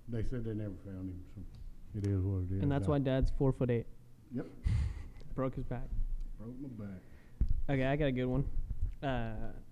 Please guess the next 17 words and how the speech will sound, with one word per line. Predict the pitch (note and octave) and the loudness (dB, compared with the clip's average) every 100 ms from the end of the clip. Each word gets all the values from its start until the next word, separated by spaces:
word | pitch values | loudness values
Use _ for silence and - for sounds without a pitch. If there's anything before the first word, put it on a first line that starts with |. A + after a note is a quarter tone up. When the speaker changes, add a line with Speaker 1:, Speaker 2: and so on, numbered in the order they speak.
| - - | -8 -4
Speaker 2:
I | |
don't | E3+ | 0
know | E3 C3 | 0 -2
if | B2 | -4
I've | B2+ | -6
even | B2+ A#2+ - - - - - - | -6 -6 -8 -12 -14 -14 -14 -12
told | C3+ C3+ C3+ | -6 -4 -4
your | B2 | -4
mom | B2 A#2+ B2 | -2 -2 -4
this | A#2+ | -4
story, | - B2 B2 | -6 -6 -6
but | B2 | -4
we | B2+ | -2
were, | B2+ B2 B2+ - - - - - - - - | 0 -2 -4 -8 -16 -18 -20 -20 -18 -14 -4
I | |
think | D3+ C#3+ - | 0 0 4
we, | C#3 | 6